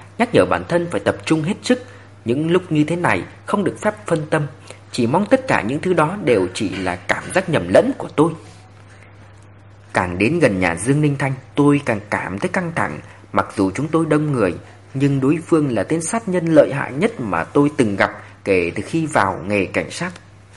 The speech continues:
Chúng tôi đi dọc một hàng, ai ai cũng chú ý bước chân, hành lang tĩnh lặng, tôi gần như có thể nghe thấy nhịp tim của mình đập càng lúc càng mạnh. Đến cửa, chúng tôi chia thành mấy nhóm, anh Điên ra hiệu cho người, những người phía sau ngồi xuống.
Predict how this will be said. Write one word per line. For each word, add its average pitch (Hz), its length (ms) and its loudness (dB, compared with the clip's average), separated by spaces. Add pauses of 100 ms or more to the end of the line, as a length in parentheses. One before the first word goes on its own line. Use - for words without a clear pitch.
(760)
Chúng 165 160 -2
tôi 165 160 6
đi 151 160 4
dọc 131 280 -2
một 107 200 -2
hàng, 107 300 0 (240)
ai 165 140 -2
ai 143 260 2
cũng 151 220 -4
chú 165 160 0
ý 170 260 0
bước 202 240 -2
chân, 165 200 2 (240)
hành 123 260 -2
lang 180 120 -2 (120)
tĩnh 226 220 0
lặng, - 160 0 (420)
tôi 143 240 4
gần 98 260 -2
như 151 240 2
có - 120 -8
thể 90 120 0
nghe 147 280 -2
thấy 165 160 -2
nhịp 160 200 0 (100)
tim 180 220 0
của 87 140 -2
mình 90 300 -2
đập 92 100 0 (100)
càng 101 200 0
lúc 180 200 4
càng 95 200 0
mạnh. 104 120 4 (580)
Đến 151 220 0
cửa, 110 360 4
chúng 156 160 -4
tôi 165 140 4
chia 165 220 2
thành 101 240 -4
mấy 127 100 2
nhóm, 175 280 0 (360)
anh 151 180 -2
Điên 156 180 2
ra 160 120 2
hiệu 104 400 2
cho 160 160 0
người, 110 720 -2
những 214 180 2
người 95 280 4
phía 95 100 -6
sau - 280 -2
ngồi 113 240 2
xuống. 127 260 -2